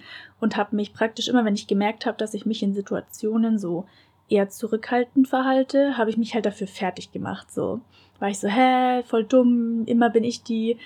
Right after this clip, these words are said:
die keiner so kennt und immer bin ich so die, die, die so introvertiert ist und immer bin ich die, mit der so keiner chillen will, weil, weil alle denken, ich bin komisch, weil ich ja nie was sag.“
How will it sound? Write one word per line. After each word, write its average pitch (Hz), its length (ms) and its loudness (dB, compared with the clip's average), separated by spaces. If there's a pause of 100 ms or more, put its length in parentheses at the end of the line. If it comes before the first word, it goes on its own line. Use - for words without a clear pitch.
(280)
die 226 80 -2
keiner 233 320 0
so 233 120 -2
kennt 240 640 2
und 220 220 0
immer 233 300 2
bin 226 140 2
ich 233 180 -4
so 233 140 -2
die, 220 240 -4
die, 214 280 -6 (420)
die 247 80 2
so 247 100 4
introvertiert 240 960 2
ist 226 360 0
und 220 100 2
immer 220 180 2
bin 214 140 0
ich 220 160 -2
die, 214 160 -6
mit 208 200 -2
der 208 340 2
so 202 180 -4
keiner 220 360 -2
chillen 214 400 4
will, 202 260 4
weil, 190 380 2
weil 180 260 2
alle 190 220 -2
denken, 190 200 -2
ich 202 140 -6
bin 208 80 -8
komisch, 233 420 0
weil 202 120 -2
ich 202 100 -4
ja 190 80 -4
nie 202 160 -2
was 202 160 -2
sag.“ - 320 -4